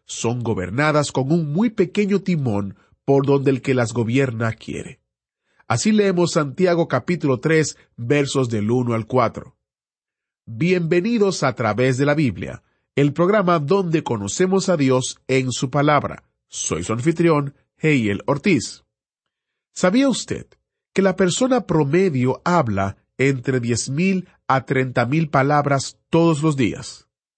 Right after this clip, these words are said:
Interesante, ¿no? Justo como acabamos de leer, Santiago nos recuerda que todos ofendemos y que si alguno no ofende en palabra, es varón perfecto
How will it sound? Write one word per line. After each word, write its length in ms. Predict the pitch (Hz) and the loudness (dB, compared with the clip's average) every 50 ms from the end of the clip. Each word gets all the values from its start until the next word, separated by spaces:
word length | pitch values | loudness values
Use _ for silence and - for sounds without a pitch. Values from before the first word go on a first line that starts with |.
| _ _ _ _ _ _ _ | _ _ _ _ _ _ _
Interesante, 920 | 107 107 98 87 - - 78 78 80 - - 147 135 135 120 92 - 92 | -8 -8 -8 -8 -10 -12 -10 -10 -10 -6 -2 -2 -2 -2 -2 -4 -6 -4
¿no? 280 | 101 127 175 214 208 _ _ _ _ _ _ _ _ _ _ _ _ _ _ _ _ _ | 0 0 0 -2 -2 _ _ _ _ _ _ _ _ _ _ _ _ _ _ _ _ _
Justo 520 | _ - - 269 294 277 - - 208 185 190 | _ -2 0 2 2 0 0 -2 -4 -2 0
como 200 | - 131 120 117 | -2 0 0 0
acabamos 520 | 113 - 113 104 127 147 160 127 104 92 | 0 0 2 2 2 2 2 0 -2 0
de 120 | 90 131 123 | 0 0 0
leer, 400 | 104 82 69 73 85 104 107 - _ _ _ _ | 0 -2 -2 -4 -6 -6 -8 -14 _ _ _ _
Santiago 640 | - - - 175 175 165 156 165 226 247 233 220 196 | -6 0 0 0 0 0 -2 -2 0 0 0 0 0
nos 220 | 190 196 190 - | 0 -2 -2 -2
recuerda 480 | 156 139 - - 170 170 165 135 143 135 | -4 -4 0 2 0 0 2 2 -2 -2
que 220 | - - 165 165 | 0 0 -2 -2
todos 500 | 165 - - 220 226 214 214 196 - - - | -2 0 0 0 2 4 2 0 0 -4 -2
ofendemos 840 | 143 143 123 - 120 110 101 98 - 156 165 139 104 92 92 - - | -2 -2 -2 -2 -4 -4 -4 0 0 0 2 2 0 -4 -6 -6 -6
y 120 | 147 143 | -8 -4
que 140 | - 175 170 | 0 0 0
si 140 | 160 - 190 | 2 2 2
alguno 400 | 170 165 156 185 247 254 247 220 | 2 2 2 0 0 0 0 0
no 220 | 185 175 202 220 | 2 2 0 0
ofende 720 | 208 - 170 131 - - 190 202 196 170 147 131 113 113 123 | 0 0 -2 -4 -2 0 0 0 0 0 0 0 0 0 0
en 140 | 135 123 110 | -2 -2 -4
palabra, 680 | - 90 92 101 135 156 160 165 170 170 160 135 - _ _ _ _ _ _ _ _ _ | -4 -4 0 2 2 2 2 2 2 0 0 -2 -8 _ _ _ _ _ _ _ _ _
es 280 | - 90 104 127 120 131 | -4 -2 -2 -2 0 0
varón 360 | 139 131 120 127 135 127 123 | 0 2 4 2 2 0 0
perfecto 720 | 143 127 117 - - - 156 147 - _ - 113 101 101 | -2 -2 -2 -4 -2 -2 -2 -2 -2 _ -4 -4 -4 -4